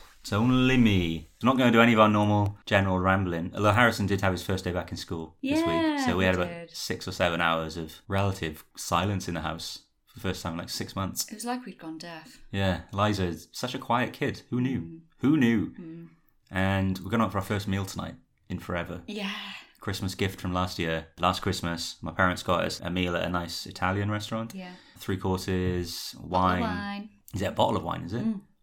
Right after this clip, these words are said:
Speaker 1: Oh, wow.
Speaker 2: I think.
Speaker 1: Okay, I'll definitely have to edit this podcast before we go out then rather than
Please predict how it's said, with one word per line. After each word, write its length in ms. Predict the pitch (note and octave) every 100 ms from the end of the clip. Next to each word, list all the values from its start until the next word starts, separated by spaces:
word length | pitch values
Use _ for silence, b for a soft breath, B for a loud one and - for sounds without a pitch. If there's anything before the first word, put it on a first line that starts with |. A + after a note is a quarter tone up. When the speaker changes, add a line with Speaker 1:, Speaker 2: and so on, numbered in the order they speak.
| -
Speaker 1:
Oh, 100 | A2+
wow. 260 | F2 G2+ E2+ -
Speaker 2:
I 80 |
think. 380 | B3+ B3+ D3 - -
Speaker 1:
Okay, 300 | F#2 G#2 F#2+
I'll 100 | E2
definitely 240 | G2 F#2+
have 40 | G2
to 60 | F#2+
edit 140 | F#2
this 60 | -
podcast 480 | F#2 F#2 E2+ E2 -
before 440 | - F2 F2 E2+ -
we 100 | F#2
go 140 | F2+
out 140 | F#2+
then 160 | E2 E2
rather 220 | E2+ E2+
than 180 | E2+